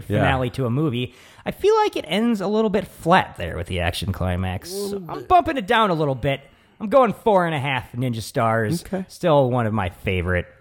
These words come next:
Speaker 2: action blockbuster adventure fun movies of all time.
Speaker 1: Yeah, you're not wrong
Speaker 2: And Harrison
Speaker 1: for
Speaker 2: Ford
Speaker 1: that.
Speaker 2: is very likable, for the
Speaker 1: He's,
Speaker 2: record.
Speaker 1: he is not.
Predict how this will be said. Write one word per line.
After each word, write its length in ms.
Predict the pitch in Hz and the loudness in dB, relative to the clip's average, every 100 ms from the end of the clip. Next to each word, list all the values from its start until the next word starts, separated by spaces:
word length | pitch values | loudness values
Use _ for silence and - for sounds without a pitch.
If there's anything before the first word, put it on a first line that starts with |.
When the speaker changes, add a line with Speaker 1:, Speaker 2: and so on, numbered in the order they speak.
| - - _ - | -20 -20 _ 2
Speaker 2:
action 360 | 95 - 87 | 2 4 0
blockbuster 840 | 85 98 85 - 90 - 87 85 85 - - | 2 0 0 -2 -4 -2 -2 -2 -6 -12 -10
adventure 680 | 85 - 98 90 95 87 - | -6 0 0 0 -2 -2 -6
fun 360 | - - 110 92 | -16 2 4 4
movies 340 | 95 90 92 | 0 -2 -4
of 100 | 95 | -4
all 140 | 92 87 | -4 -6
time. 420 | - 104 95 95 | -8 -12 -12 -10
Speaker 1:
Yeah, 140 | 120 135 | -2 0
you're 160 | 156 | 0
not 260 | 208 247 107 | 0 -4 -6
wrong 500 | 104 110 160 139 95 | -4 -2 0 0 -4
Speaker 2:
And 80 | 92 | -6
Harrison 340 | 254 269 262 | -4 -4 -4
Speaker 1:
for 60 | 208 | -2
Speaker 2:
Ford 180 | 240 226 | 0 0
Speaker 1:
that. 60 | |
Speaker 2:
is 60 | 160 | -2
very 340 | 135 214 208 | -2 0 0
likable, 600 | 180 180 165 151 131 90 - | 0 -2 -2 -6 -8 -8 -8
for 120 | 101 | -2
the 80 | 123 | -2
Speaker 1:
He's, 80 | 131 | 0
Speaker 2:
record. 380 | 139 123 110 95 | -2 -2 -8 -2
Speaker 1:
he 200 | 107 104 | 0 0
is 140 | 82 | 0
not. 420 | 80 87 92 82 | 0 4 4 4